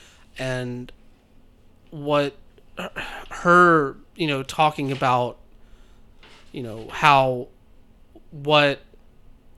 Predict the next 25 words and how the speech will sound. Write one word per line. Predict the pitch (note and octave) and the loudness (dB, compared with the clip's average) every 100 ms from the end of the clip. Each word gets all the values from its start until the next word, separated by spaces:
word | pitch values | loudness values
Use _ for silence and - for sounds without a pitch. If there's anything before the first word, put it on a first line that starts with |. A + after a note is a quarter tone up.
| - | -18
what | D#3 D#3 | -2 0
other | E3 E3 E3+ | 2 2 0
people | E3 D#3+ D#3 D#3+ D#3 D3+ D3 C#3+ - - _ _ _ _ | -4 -10 -8 -4 -2 -2 -4 -8 -16 -20 _ _ _ _
that | F3 F3 C#3 C#3 | -4 0 0 0
Eddie | C#3 C#3 | -2 -2
has | C#3 | -6
been | C#3 | -8
associated | B2 - C3+ C3+ C3+ B2+ B2 | -8 -6 -6 -4 -6 -6 -8
with | B2+ B2 B2+ B2 - _ - _ _ | -6 -4 -4 -6 -12 _ -20 _ _
does | - C#3 C#3+ | -2 -2 -2
not | C3 - | -4 -6
define | B2 - B2 B2+ A#2+ A#2+ | -14 -4 -2 -2 -4 -8
his | B2+ B2+ | -10 -10
legacy | A#2+ B2 C3 - C3+ | -10 -8 -8 -8 -6
anymore | C#3 C#3 C#3 C#3 | -4 -4 -4 -4
and, | A#2+ B2 A#2+ | -6 -8 -10
and | A#2+ A#2+ B2+ C#3 | -10 -12 -14 -8
doesn't | B2+ C3 B2+ - | -6 -6 -10 -10
from | A#2+ B2 | -12 -8
here | C3+ | -8
on | A#2+ A2+ | -8 -6
out. | C3 C#3 | -4 -4
Like, | B2 B2+ | -6 -8
that | C#3+ C#3 B2+ | -4 -4 -6
really, | C#3+ C3+ C3 B2 | -8 -8 -8 -12